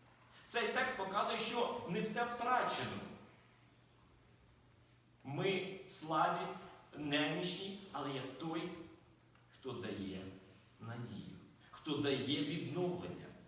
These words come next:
хто повертає нам статус, який дарував перед цим. Ми повертаємося до нашого тексту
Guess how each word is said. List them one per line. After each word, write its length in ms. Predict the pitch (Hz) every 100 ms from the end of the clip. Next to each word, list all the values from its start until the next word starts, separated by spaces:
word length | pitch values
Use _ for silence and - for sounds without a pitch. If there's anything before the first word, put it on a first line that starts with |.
| -
хто 260 | - 185
повертає 1040 | 175 185 180 180 175 - 196 - - 110 - - - - - - - - -
нам 280 | 131 131 131
статус, 460 | - 143 143 139
який 380 | 131 127 123 - - - - -
дарував 420 | - 135 - -
перед 280 | - 104 -
цим. 160 | - - - - - - - - - - - -
Ми 100 | 170
повертаємося 480 | 165 185 185 214 -
до 100 | -
нашого 260 | 160 160 -
тексту 360 | - - -